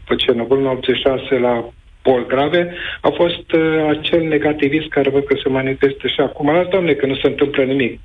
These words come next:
ca și la Roșia Montană. Lipsa de prevedere. S-au dat măsuri, nu consumați apă, nu consumați alimente, lapte, legume. Nu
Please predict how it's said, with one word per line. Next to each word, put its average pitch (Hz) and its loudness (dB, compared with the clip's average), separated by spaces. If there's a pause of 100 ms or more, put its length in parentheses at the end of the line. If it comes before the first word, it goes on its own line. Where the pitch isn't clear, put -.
ca - -4
și - -4
la 123 2
Roșia 131 0
Montană. 120 -2 (560)
Lipsa 151 0
de 147 2
prevedere. 135 0 (140)
S-au - 0
dat 160 0
măsuri, 127 0
nu 117 -4
consumați 135 0
apă, 123 0
nu 117 -4
consumați 127 0
alimente, 123 0
lapte, 117 0 (1040)
legume. 127 0 (600)
Nu 156 2